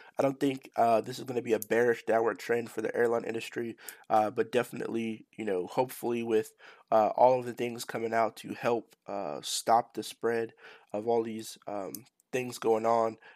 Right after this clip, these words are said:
uh, you know, hopefully the airline industry, uh, could potentially bounce back,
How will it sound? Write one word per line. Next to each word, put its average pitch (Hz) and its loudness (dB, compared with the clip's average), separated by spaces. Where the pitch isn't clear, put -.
uh, 87 -6
you 110 -6
know, 98 0
hopefully - -4
the - -4
airline 107 0
industry, 110 -6
uh, 90 -8
could 98 -10
potentially 113 -8
bounce 101 -4
back, 104 -2